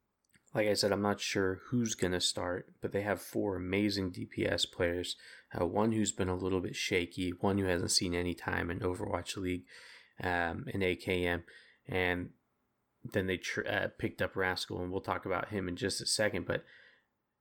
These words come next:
you know, I'm not sure who's gonna be who and who's gonna be where, so I'm kinda trying to stay away from that situation.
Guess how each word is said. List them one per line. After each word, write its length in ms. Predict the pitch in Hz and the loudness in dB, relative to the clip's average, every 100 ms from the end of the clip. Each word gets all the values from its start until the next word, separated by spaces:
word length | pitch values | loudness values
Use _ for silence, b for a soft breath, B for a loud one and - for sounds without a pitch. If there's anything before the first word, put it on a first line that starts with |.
| _ | _
you 160 | - 123 | -10 -2
know, 60 | 95 | 0
I'm 160 | 101 | 2
not 180 | 117 98 | 0 -2
sure 280 | - 107 95 | -2 0 0
who's 260 | 101 95 | 0 -2
gonna 200 | - 95 | 0 0
be 200 | 87 95 | 2 0
who 300 | 87 127 143 143 | 2 2 2 0
and 160 | 95 | 0
who's 200 | 95 101 | 0 0
gonna 200 | - 92 | 2 0
be 120 | - | 0
where, 420 | 90 90 92 107 - | 0 0 0 -4 -4
so 180 | - 95 | -4 0
I'm 140 | 95 | -2
kinda 280 | - 110 101 | -2 -2 -2
trying 260 | - 101 87 | 0 0 0
to 60 | |
stay 180 | - 95 | 0 2
away 240 | 90 90 | 4 4
from 180 | 104 135 | 2 2
that 140 | 139 139 | 2 2
situation. 680 | - 135 127 131 135 139 | 2 2 0 0 0 -2